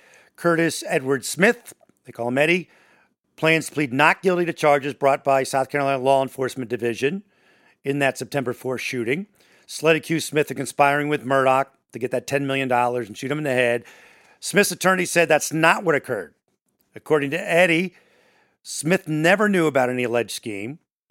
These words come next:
The basis for Sled's charges is apparently what Murdaugh told police, and the quote from Bouchette, who is Eddie Smith's attorney, says, "It appears to be based primarily upon Mister Murdaugh's testimony because the whole alleged scheme, as best as I can tell,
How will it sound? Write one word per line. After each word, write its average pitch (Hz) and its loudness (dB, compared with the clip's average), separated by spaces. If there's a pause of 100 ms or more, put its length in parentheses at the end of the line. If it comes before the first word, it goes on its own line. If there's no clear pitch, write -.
(320)
The 127 -4
basis 156 2
for 143 -8
Sled's 160 0
charges 143 0
is 104 -8
apparently 139 -2
what 123 -10
Murdaugh 127 -2
told 135 -4
police, 165 0 (520)
and 135 -2 (320)
the 131 -6
quote - 2 (140)
from 135 -2 (260)
Bouchette, 170 0 (280)
who 131 -10
is 110 -8
Eddie 117 -6
Smith's 110 -10
attorney, 175 0
says, 175 0 (280)
"It 127 -8
appears 190 -2
to 214 -10
be 190 -2
based 160 -2
primarily 185 0
upon 143 -4
Mister 160 -6
Murdaugh's 147 -2
testimony 156 -2 (520)
because 120 -4
the 123 -6
whole 165 2
alleged 147 -2
scheme, 151 -6
as 127 -10
best - -4
as - -4
I 180 2
can 190 -6
tell, 143 2